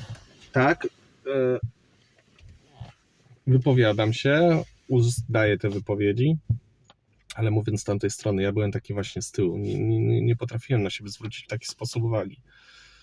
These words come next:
Bo moje zwracanie uwagi kiedyś wyglądało w ten sposób, że chlałem, popisywałem się, robiłem jakieś durynowate rzeczy,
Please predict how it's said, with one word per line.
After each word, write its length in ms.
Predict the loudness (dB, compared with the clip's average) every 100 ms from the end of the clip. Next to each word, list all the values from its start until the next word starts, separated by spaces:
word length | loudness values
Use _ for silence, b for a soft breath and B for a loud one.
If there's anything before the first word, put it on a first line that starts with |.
| B B B B _ _ _ _ _ _ _ _ _ _ _ _ _ _ _ _ _ _ _ _ _ _ _ _ _ _ _ _ _ _ _ _ -8
Bo 140 | 0 2
moje 260 | 4 4
zwracanie 500 | 4 2 2 2 2
uwagi 400 | 2 2 0 0
kiedyś 340 | -2 0 0 0
wyglądało 540 | -2 -2 0 0 0
w 80 | 0
ten 160 | -2 -2
sposób, 360 | -2 -4 -4
że 100 | -4
chlałem, 560 | -2 2 2 4 2 2
popisywałem 800 | 0 -6 -4 -2 -2 -2 -2 -2
się, 320 | 0 2 2
robiłem 360 | 2 0 0
jakieś 260 | -2 -2 0
durynowate 680 | 2 4 4 2 0 0 0
rzeczy, 540 | -2 -2 0 2 2